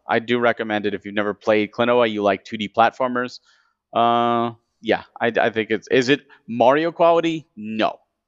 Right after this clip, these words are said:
But is it a lot better than a lot of other platformers? Yes. So I do recommend that. Uh, P C, I've been playing Final Fantasy fourteen quite a bit more. They, uh,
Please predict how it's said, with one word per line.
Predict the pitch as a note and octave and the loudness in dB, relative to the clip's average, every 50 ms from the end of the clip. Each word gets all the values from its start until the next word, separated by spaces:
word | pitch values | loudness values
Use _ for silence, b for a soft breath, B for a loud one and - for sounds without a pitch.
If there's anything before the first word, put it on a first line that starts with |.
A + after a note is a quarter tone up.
| _ _ _ A2 G#2+ - | _ _ _ -20 -10 0
But | B2 A2+ G#2+ A2 | 2 4 4 4
is | G#2+ G2 G2 | 2 0 0
it | A2 G#2 - _ _ _ _ - | -2 -2 -2 _ _ _ _ -4
a | - A2 | 0 4
lot | A2+ A#2+ A#2+ - | 4 4 4 4
better | - A#2+ A#2+ A#2+ | 2 0 0 2
than | A2+ A#2+ A2+ | 0 0 0
a | A2 | 2
lot | A2 A#2 A#2 A2+ | 2 2 2 2
of | A2 | 2
other | A#2 A#2+ A#2+ | 0 0 0
platformers? | A2+ B2+ B2 A#2+ - A#2+ A#2+ A#2+ A#2+ A#2 A2+ G#2+ - _ _ | 2 2 2 2 2 -2 -6 -6 -6 -8 -10 -10 -16 _ _
Yes. | - G2 F#2 F2 E2+ - - - - _ b b b b b b b | -18 -12 -12 -12 -12 -12 -16 -20 -20 _ b b b b b b b
So | - - A2+ | -2 0 0
I | A2+ | 0
do | A2 A#2+ A#2+ | 0 0 -4
recommend | A#2 A2+ - A2 G2 F#2 F2+ F2+ F2 F2+ | -4 -4 -4 -4 -6 -4 -4 -6 -4 -2
that. | F#2 F2 F2+ F#2 - _ _ _ b b b b b b b | -2 0 0 0 -2 _ _ _ b b b b b b b
Uh, | A2+ A2+ A#2+ A#2+ A#2 | 2 4 6 6 4
P | - - C#3 D3 | 4 0 -2 0
C, | C#3+ - - C3+ C#3 D#3+ E3+ D3+ C3 | 0 0 2 2 2 2 2 -2 -4
I've | - A#2 A#2 G#2+ - - | -2 -2 -2 -2 -4 -8
been | A2+ A#2 A2+ G#2+ | -8 -6 -6 -2
playing | - B2+ B2 A#2+ G#2 | 0 -2 -2 0 -2
Final | A#2+ A#2 A2 | -4 -4 -4
Fantasy | A#2 A2+ G#2+ - G#2 | -4 -6 -8 -8 -10
fourteen | - A2 A2 G#2 - - A2 A2 A2 G2+ | -8 -8 -8 -8 -8 -10 -12 -12 -10 -4
quite | - G#2+ G2+ | -2 -2 -2
a | G2 | 0
bit | G2+ G#2 - | -2 -4 -4
more. | - G#2 G#2+ G#2+ A2 | -4 -6 -6 -6 -6
They, | G2 G2 G2 F#2+ F2+ F2 - | -2 -2 -2 -2 -2 -4 -6
uh, | D2+ F#2+ F#2 F2+ F#2 F#2+ G2 | -6 -6 -8 -8 -10 -12 -16